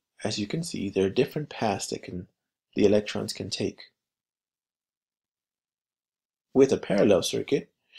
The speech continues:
if one of the paths is broken, the electrons can still flow through the other paths. You,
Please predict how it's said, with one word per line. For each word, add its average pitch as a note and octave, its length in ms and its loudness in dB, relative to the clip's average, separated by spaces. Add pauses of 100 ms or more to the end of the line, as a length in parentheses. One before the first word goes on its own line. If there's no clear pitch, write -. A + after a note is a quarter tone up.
(360)
if E3 160 -2
one D3 160 4
of D3+ 80 4
the D3+ 80 6
paths A#2 360 -2
is A#2 120 -4
broken, C3 540 0 (380)
the C3 80 4
electrons C#3+ 540 0
can A2 140 -8
still C#3 260 2
flow G2 320 2
through F2+ 200 -6
the E2+ 160 -6
other D#2 180 -4
paths. - 520 -18 (2750)
You, D#3+ 260 -2